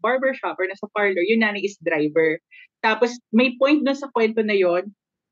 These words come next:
nila Peña, Florida na, Coco Peña, Florida na, binubuli yung bata because of their parents. And then, ang pinaka-resolution nun ay nandun sa centerfold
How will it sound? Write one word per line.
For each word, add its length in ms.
nila 240
Peña, 300
Florida 480
na, 180
Coco 300
Peña, 260
Florida 380
na, 100
binubuli 420
yung 80
bata 240
because 240
of 80
their 140
parents. 320
And 240
then, 560
ang 320
pinaka-resolution 1400
nun 160
ay 160
nandun 160
sa 160
centerfold 640